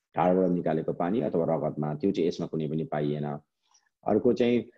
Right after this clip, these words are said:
स्पाइनल कोर्ड पनि इन्भल्भमेन्ट थियो, तै पनि हामीले कुनै पनि किसिमको स्पाइनल कोर्ड रिलेटेड एन्टिबडिज पाएनौँ। त्यो डी डाइमर्सलाई चाहिँ usually हामीले चाहिँ प्रेडिक्टरको हिसाबले हेऱ्यौँ। त्यो प्रेडिक्टर कस्तो भन्दाखेरि चाहिँ त्यसले चाहिँ स्ट्रोक गर्न सक्ने र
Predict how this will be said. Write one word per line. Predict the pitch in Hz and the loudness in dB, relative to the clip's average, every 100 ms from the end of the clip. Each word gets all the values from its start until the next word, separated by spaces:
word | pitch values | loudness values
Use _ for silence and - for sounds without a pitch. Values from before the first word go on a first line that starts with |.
| _ | _
स्पाइनल | - - - 120 135 135 | -20 -20 -2 2 4 4
कोर्ड | 135 127 120 | 4 4 4
पनि | 139 120 | 2 0
इन्भल्भमेन्ट | 101 92 92 82 69 - | 0 2 2 0 -4 -10
थियो, | - 78 76 76 _ - | -6 -4 -4 -8 _ -4
तै | 107 | -2
पनि | 123 123 | 0 -2
हामीले | 90 85 | -2 -4
कुनै | 82 95 101 | -4 -2 -2
पनि | 113 | -2
किसिमको | 101 - 90 92 85 | -4 -2 -2 0 0
स्पाइनल | - 98 92 92 | -2 -2 0 0
कोर्ड | - 98 87 | 0 0 2
रिलेटेड | 90 90 82 | 2 2 0
एन्टिबडिज | 82 71 69 73 67 | -2 -4 -4 -4 -6
पाएनौँ। | - 78 78 76 76 76 _ _ _ _ _ | -6 -6 -6 -8 -10 -12 _ _ _ _ _
त्यो | 160 73 | -6 2
डी | 117 | 4
डाइमर्सलाई | 131 123 120 120 113 117 113 | 4 4 6 4 4 2 2
चाहिँ | 95 69 - - 85 107 | 0 -2 -8 -6 0 2
usually | 120 123 120 123 | 4 4 4 4
हामीले | 98 90 92 | 2 2 0
चाहिँ | 90 101 98 98 - _ - | 0 0 0 -4 -16 _ 2
प्रेडिक्टरको | 110 104 117 - 87 - - _ _ _ - | 4 4 0 -2 -6 -6 -14 _ _ _ -4
हिसाबले | 82 98 92 73 69 71 | -2 0 0 0 -2 -2
हेऱ्यौँ। | 78 78 - _ _ _ _ _ _ | -4 -6 -10 _ _ _ _ _ _
त्यो | 98 | -4
प्रेडिक्टर | - 120 131 123 | 0 2 2 0
कस्तो | - 135 - 139 | -2 -4 2 2
भन्दाखेरि | 82 82 90 87 85 | 2 -2 -2 -2 -2
चाहिँ | 123 - | -2 0
त्यसले | 104 | 0
चाहिँ | 98 92 | 0 -2
स्ट्रोक | - - 127 95 | -6 0 2 2
गर्न | 95 92 | 0 -2
सक्ने | 90 80 | -4 -4
र | 80 | -4